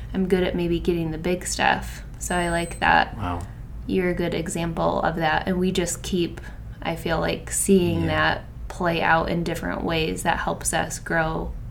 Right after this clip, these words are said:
Speaker 2: Mm-hmm.
Speaker 1: and learn.
Speaker 2: You're dissecting my brain right now.
Speaker 1: <laughs>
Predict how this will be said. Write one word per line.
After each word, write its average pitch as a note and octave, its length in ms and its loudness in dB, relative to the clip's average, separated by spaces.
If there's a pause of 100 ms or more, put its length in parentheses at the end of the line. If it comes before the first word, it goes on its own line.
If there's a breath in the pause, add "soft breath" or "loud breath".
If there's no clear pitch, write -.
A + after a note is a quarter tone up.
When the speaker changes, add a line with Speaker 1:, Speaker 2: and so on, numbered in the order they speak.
(280)
Speaker 2:
Mm-hmm. G2+ 380 0 (340)
Speaker 1:
and F3 640 -2 (800 loud breath)
learn. G3 300 0 (220)
Speaker 2:
You're B2 200 2
dissecting A#2+ 840 0
my F#2+ 160 2 (180)
brain C3 400 4
right F2 220 0
now. E2+ 360 -2 (200)
Speaker 1:
<laughs> - 0 -